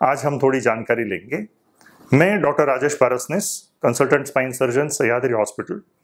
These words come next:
इसके बारे में आपको बताना चाहूँगा। sciatica, ये शब्द sciatic नर्व से आया हुआ है।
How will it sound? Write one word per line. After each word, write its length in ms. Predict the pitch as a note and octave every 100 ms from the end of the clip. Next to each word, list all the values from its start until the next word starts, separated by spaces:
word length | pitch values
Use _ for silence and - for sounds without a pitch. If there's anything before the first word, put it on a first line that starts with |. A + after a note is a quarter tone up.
| _ -
इसके 240 | C3 F3+
बारे 240 | D3+ C#3+
में 120 | C#3+ D3
आपको 480 | B2 - D#3+ - _ -
बताना 320 | G#2 G2 G2+
चाहूँगा। 360 | G2 G#2+ B2+ - _ _ _ - - - - -
sciatica, 800 | - - D3+ A3 G#3 E3+ D3 D#3+ -
ये 180 | C3+ F#3
शब्द 280 | - C#3+ A#2 _ _ -
sciatic 540 | - B2+ C#3 D#3 F3+ F#3 - B2
नर्व 340 | A#2 B2 C3+
से 320 | C3 C#3 C3+ -
आया 160 | F#2+
हुआ 220 | F#2+ F#2 -
है। 140 | -